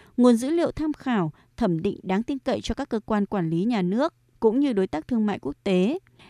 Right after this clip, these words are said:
Điều này nhằm tạo dựng niềm tin của các đối tác thương mại quốc tế đối với sản phẩm dịch vụ mang thương hiệu Việt, giúp nâng cao khả năng cạnh tranh của các doanh nghiệp.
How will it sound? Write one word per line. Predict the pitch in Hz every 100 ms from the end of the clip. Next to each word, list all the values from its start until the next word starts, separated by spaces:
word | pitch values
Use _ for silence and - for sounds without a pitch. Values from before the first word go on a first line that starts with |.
| _
Điều | 220 254
này | 240 233 220
nhằm | 220 226 214
tạo | - 208
dựng | 196 110 214
niềm | 208 190
tin | - 285 262
của | 180
các | - 269
đối | 190
tác | 190 311
thương | - 269
mại | 220
quốc | - 208 -
tế | 190 185
đối | 208 180
với | 175
sản | 185 180
phẩm | 196 175
dịch | 160 -
vụ | 208 202
mang | 190 208 196
thương | 202
hiệu | 196 165
Việt, | 170 185 - - -
giúp | - 349 359
nâng | 320 320 311
cao | 294 269 262
khả | -
năng | 170 180 185
cạnh | - 185
tranh | - 233 208
của | 185
các | - 226
doanh | - 202
nghiệp. | 196 185